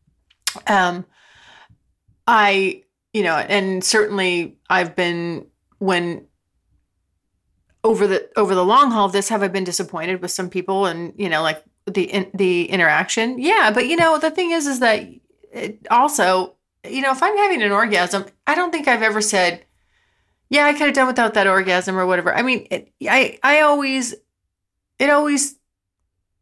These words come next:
is good. It's like, what do they say? What is that saying? Like, something, you know, even bad pizza. It's, sex is like, bad sex is like bad pizza. It's still good.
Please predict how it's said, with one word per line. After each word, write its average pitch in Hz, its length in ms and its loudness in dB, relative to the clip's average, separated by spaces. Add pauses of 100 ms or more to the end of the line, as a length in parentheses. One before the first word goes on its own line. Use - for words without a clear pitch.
(140)
is 226 200 -2
good. 175 380 0
It's 226 200 -4
like, 262 220 0
what 285 100 2
do 285 40 -4
they 269 160 -2
say? 208 320 0
What 269 160 -4
is 294 140 -4
that 254 180 -4
saying? 208 200 -2
Like, 185 200 -2
something, - 560 -6
you 220 100 -4
know, 185 100 0
even 233 420 -2 (420)
bad 190 320 2
pizza. 208 520 0
It's, 208 120 -6
sex 233 220 -2
is 208 140 -4
like, 180 320 0
bad 202 320 0
sex 202 220 -2
is 190 60 -10
like 185 180 -2
bad 160 200 -2
pizza. 165 400 -2
It's 208 120 -2
still - 220 2
good. 190 440 0